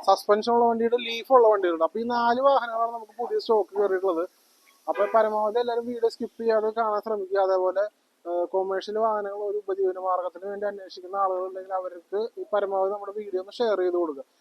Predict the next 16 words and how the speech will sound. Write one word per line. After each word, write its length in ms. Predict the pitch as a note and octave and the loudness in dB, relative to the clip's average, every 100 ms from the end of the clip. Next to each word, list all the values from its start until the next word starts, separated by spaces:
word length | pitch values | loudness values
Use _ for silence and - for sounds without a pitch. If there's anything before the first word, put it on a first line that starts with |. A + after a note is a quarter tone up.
| _ | _
അപ്പൊ 160 | D#3+ G#3+ | -4 0
എല്ലാവർക്കും 320 | A3 G#3 G3 | 4 4 2
എന്റെ 120 | G#3+ | -2
വീഡിയോയിലേക്ക് 380 | A3+ A3 G3 F#3+ | -2 2 0 0
സ്വാഗതം. 580 | - G#3+ D#3+ C3 _ _ _ _ E3+ | 2 4 2 -4 _ _ _ _ -4
അപ്പൊ 140 | G#3+ | 0
നമ്മുടെ 220 | B3 C4 | 2 0
ഫസ്റ്റ് 460 | - C4 - - C#4 | 2 0 0 -6 0
വണ്ടി 220 | C#4 A#3 | 2 2
വരുന്നത് 400 | B3 A3 F#3+ G#3 _ F3 | 2 2 -2 -4 _ -6
രണ്ടായിരത്തി 500 | F#3 F#3+ F#3+ F3+ - - | 2 4 4 2 -8 2
പതിനാല് 540 | G#3 G3 G3 G3 G3 G#3+ | 2 2 2 2 2 0
മോഡൽ 240 | A3 G3+ | -4 -6
Bolero 560 | G3 G3 F#3 F#3 F3 G3+ A3+ F#3+ | -2 0 2 2 2 0 -4 -2
Maxi 300 | F3+ - F3+ | -2 -2 -4
Truck 240 | F3 E3 | -4 -8